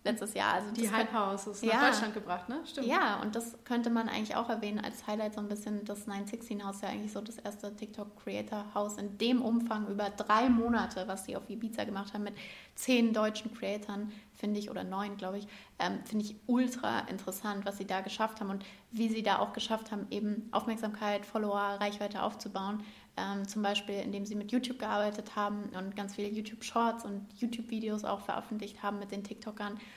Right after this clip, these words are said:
Speaker 1: und das über verschiedene Plattformen einfach geschafft haben. Nicht nur auf TikTok, sondern TikTok, YouTube, Instagram eigentlich, äh, geschafft haben, da Relevanz aufzubauen für dieses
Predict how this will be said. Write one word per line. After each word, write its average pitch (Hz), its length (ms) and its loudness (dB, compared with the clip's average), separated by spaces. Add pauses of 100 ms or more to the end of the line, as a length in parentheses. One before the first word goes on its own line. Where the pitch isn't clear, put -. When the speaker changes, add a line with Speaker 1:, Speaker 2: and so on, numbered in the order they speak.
(120)
Speaker 1:
und 208 100 -2
das 208 140 -2
über 208 360 0
verschiedene 262 360 4
Plattformen 214 520 2
einfach 190 280 -8
geschafft - 460 -8
haben. 208 440 -2
Nicht 226 200 0
nur 220 200 2
auf - 120 0
TikTok, 226 340 -4
sondern 202 240 -4
TikTok, 208 400 -4 (220)
YouTube, 208 360 -4
Instagram 208 460 0
eigentlich, 208 480 -2 (460)
äh, 196 180 4
geschafft 240 340 2
haben, 214 160 2
da 202 260 6
Relevanz 214 440 2
aufzubauen 196 480 -4
für 202 120 -8
dieses 202 460 -4